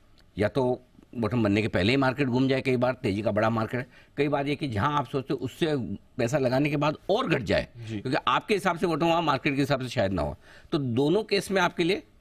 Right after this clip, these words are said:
Speaker 1: एकदम सही जगह पैसा लगाने का चांस कम हो जाता
Speaker 2: कम
Speaker 1: है।
Speaker 2: हो जाता है।
Speaker 1: तो फिर तीसरा ऑप्शन क्या है?
Speaker 2: जी।
Speaker 1: तीसरा ऑप्शन वो है जो आप ये डिसाइड कर लें कि भाई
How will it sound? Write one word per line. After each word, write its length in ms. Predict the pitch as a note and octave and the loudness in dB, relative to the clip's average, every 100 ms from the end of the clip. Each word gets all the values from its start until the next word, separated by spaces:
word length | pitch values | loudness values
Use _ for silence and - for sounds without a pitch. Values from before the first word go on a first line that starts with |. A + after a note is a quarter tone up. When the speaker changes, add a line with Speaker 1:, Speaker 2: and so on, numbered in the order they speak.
| _ - - | _ -20 -4
Speaker 1:
एकदम 240 | D3 C#3 F#3 G3+ - - - - - - - C3+ | -2 0 -2 -4 -10 -14 -14 -16 -20 -20 -16 -4
सही 220 | - F#3+ | 0 2
जगह 200 | F3+ F3 | 2 0
पैसा 260 | D#3+ D#3 E3 | -2 -2 0
लगाने 260 | D#3+ E3 | 0 0
का 80 | D#3+ | -2
चांस 280 | - D3 D#3+ - - - - - F3+ | -2 -4 -6 -14 -20 -20 -20 -4 0
कम 120 | C#3 | 0
हो 160 | F#2 | 0
जाता 240 | D#2 D2+ G#2 | -2 -4 -6
Speaker 2:
कम 40 | |
Speaker 1:
है। 60 | G2+ | -8
Speaker 2:
हो 60 | |
जाता 220 | F#2+ - - | -10 -16 -10
है। 40 | G#3 | -6
Speaker 1:
तो 60 | |
फिर 160 | G3+ G3+ | -2 -2
तीसरा 360 | G#3 A3 A#3+ | 0 0 2
ऑप्शन 300 | G#3 - D#3 | 0 0 -2
क्या 180 | A#2+ D2+ | 0 -4
है? 80 | D2 | -4
Speaker 2:
जी। 140 | G#2+ - - - | -10 -18 -16 -4
Speaker 1:
तीसरा 260 | D#3+ F#3 E3+ | -4 0 -2
ऑप्शन 260 | - E3 | -2 0
वो 140 | D3 E3+ | 2 2
है 220 | F3 - - - A#2+ | 0 -4 -18 -10 -2
जो 240 | E3 - C3+ | -2 0 0
आप 240 | E3 F#3 | 0 0
ये 80 | F3 | -2
डिसाइड 320 | D#3+ F3 D#3 | 0 -2 -2
कर 100 | D3 | -2
लें 160 | D#3 D#3+ | -4 -4
कि 80 | |
भाई 220 | D3 D#3+ | -2 -2